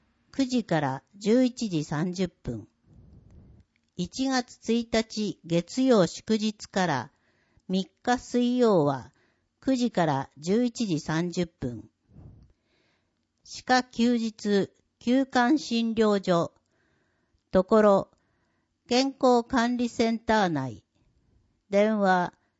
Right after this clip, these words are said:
二三の一四六三。時、日曜祝日の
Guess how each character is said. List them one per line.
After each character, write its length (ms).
二 220
三 380
の 260
一 320
四 240
六 220
三。 420
時、 580
日 360
曜 220
祝 300
日 300
の 300